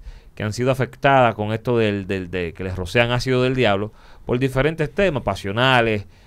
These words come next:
eh, por deuda, eh, por envidia,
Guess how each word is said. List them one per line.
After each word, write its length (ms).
eh, 180
por 240
deuda, 640
eh, 580
por 140
envidia, 720